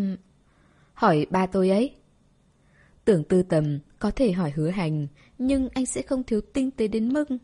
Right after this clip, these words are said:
đi hỏi Hứa Hướng Ấp. Ở Thượng Hải lúc này, Hà Nghi An đang làm việc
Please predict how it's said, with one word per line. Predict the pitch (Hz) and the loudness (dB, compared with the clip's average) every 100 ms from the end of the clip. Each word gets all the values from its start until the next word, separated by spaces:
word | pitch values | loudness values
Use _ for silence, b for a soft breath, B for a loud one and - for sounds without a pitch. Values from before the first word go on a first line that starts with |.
| _ | _
đi | 175 190 | -4 -2
hỏi | 180 156 135 | 0 -2 -2
Hứa | 156 160 | -2 0
Hướng | 175 175 | -2 0
Ấp. | 233 - - _ _ _ _ _ _ _ _ _ _ _ - _ _ _ _ _ - | 0 0 -4 _ _ _ _ _ _ _ _ _ _ _ -20 _ _ _ _ _ 2
Ở | 190 143 | 2 4
Thượng | 208 180 | 0 0
Hải | 165 | 0
lúc | 156 226 | 0 -2
này, | 196 151 147 147 b b | -2 0 0 -2 b b
Hà | - 233 | 0 2
Nghi | 240 | 2
An | 240 247 226 | 2 -2 -2
đang | 247 240 | -2 0
làm | 202 156 | 0 0
việc | 160 | 0